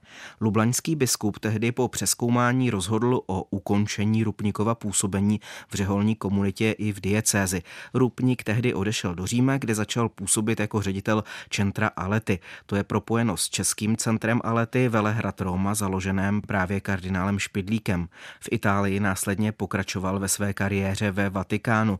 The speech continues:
Například roku devatenáct set devadesát šest ho papež Jan Pavel druhý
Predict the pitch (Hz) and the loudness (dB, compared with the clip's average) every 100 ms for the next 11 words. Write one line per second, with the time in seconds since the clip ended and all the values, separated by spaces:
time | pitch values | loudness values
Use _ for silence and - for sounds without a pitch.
0 | - - - 113 - 98 - 98 107 101 | -6 -18 -2 -2 0 -4 0 0 0 -4
1 | - 110 98 92 98 95 92 - 95 98 | -2 0 0 0 0 0 0 -2 -4 -2
2 | 95 95 95 104 98 - 95 90 98 - | -2 -2 0 2 0 -2 -4 -4 -4 -4
3 | 92 95 95 - 90 90 92 98 101 98 | -4 -4 -4 -2 -2 -2 -2 0 -2 -2
4 | 90 98 | -2 -2